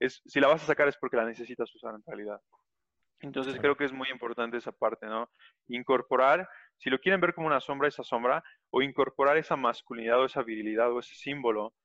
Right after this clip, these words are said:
Speaker 1: de agresión de una forma correcta, balanceada, en la cual te va a servir para defender, te va a servir para hacer el bien, te va a servir para proteger, y no es una violencia descontrolada finalmente, ¿no? Eh,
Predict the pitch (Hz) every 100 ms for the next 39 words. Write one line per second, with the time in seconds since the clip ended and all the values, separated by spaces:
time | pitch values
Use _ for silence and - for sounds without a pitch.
0 | - 110 113 110 - 117 127 180 - -
1 | 127 127 131 143 127 120 117 113 113 -
2 | 110 110 110 - 120 110 110 120 123 120
3 | 120 120 120 117 117 117 107 - 117 131
4 | - 120 113 117 117 - 113 110 120 113
5 | 120 135 120 117 117 117 - 110 - 107
6 | - - 165 - - - _ - 131 135
7 | 143 151 135 117 117 117 123 135 113 -
8 | 117 104 107 104 101 101 - 107 104 104
9 | 104 117 117 135 - - - - _ _
10 | 135 131 135 135